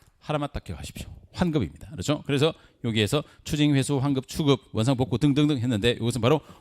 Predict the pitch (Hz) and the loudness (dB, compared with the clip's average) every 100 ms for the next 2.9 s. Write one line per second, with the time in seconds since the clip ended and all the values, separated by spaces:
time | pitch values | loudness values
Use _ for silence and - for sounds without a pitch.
0 | _ - - 190 104 71 76 _ _ _ | _ -10 2 2 2 -4 -16 _ _ _
1 | 208 127 170 226 226 135 - 139 143 135 | -2 4 4 4 6 6 4 0 0 0
2 | 101 - 208 196 127 95 85 151 78 | -2 -4 -2 0 0 -2 -2 -2 -2